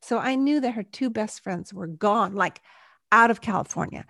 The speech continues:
And I thought, "Oh my gosh, that must be so hard on Suzanne." So I caught her afterwards and I said, "Suzanne, would you like to come for lunch, like, right now?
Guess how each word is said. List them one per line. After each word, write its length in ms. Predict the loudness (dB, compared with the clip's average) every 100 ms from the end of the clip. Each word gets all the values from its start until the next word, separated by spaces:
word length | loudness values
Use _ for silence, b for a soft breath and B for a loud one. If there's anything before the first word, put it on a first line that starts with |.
| B B B B B B
And 120 | 0
I 80 | 0
thought, 220 | 0 -2
"Oh 320 | -2 0 2 0
my 140 | 0
gosh, 320 | 0 -2 0
that 180 | 2 4
must 260 | 4 2 2
be 80 |
so 400 | 0 2 8 8
hard 260 | 8 4 2
on 140 | 2
Suzanne." 560 | -2 -6 -6 -4 -4 -4
So 280 | 2 6 6
I 220 | 4 2 0
caught 380 | -2 2 2
her 280 | 2 -2 -2
afterwards 580 | -4 -6 -8 -10 -8 -8
and 180 | -6 -6
I 100 | -6
said, 300 | -8 -10 -8
"Suzanne, 440 | -6 -2 -2 -4 -10 B B B B B
would 240 | 2 2 4
you 100 | 4
like 300 | 4 4 -2
to 60 |
come 320 | -4 2 2 4
for 320 | 4 4 4 2
lunch, 600 | 4 4 4 0 -6 -10 _ _ _ _ _
like, 220 | 4 4
right 220 | 4 2 2
now? 340 | -2 -2 -4